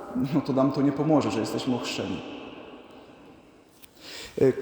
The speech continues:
kolejna rzecz, kochani, związana już z Ewangelią, i tutaj troszkę zatrzymamy się chyba na dłużej, em, ponieważ ta scena jest dosyć ciekawa, bardzo bym powiedział taka nasza, życiowa.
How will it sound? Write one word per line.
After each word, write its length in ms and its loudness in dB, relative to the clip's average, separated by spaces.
kolejna 300 8
rzecz, 220 4
kochani, 520 2
związana 420 4
już 200 4
z 60 0
Ewangelią, 580 6
i 20 6
tutaj 280 2
troszkę 340 0
zatrzymamy 460 2
się 120 -2
chyba 360 4
na 120 4
dłużej, 460 2
em, 460 4
ponieważ 400 6
ta 60 2
scena 300 6
jest 140 2
dosyć 340 -2
ciekawa, 400 2
bardzo 260 6
bym 120 0
powiedział 340 2
taka 200 -2
nasza, 540 2
życiowa. 440 2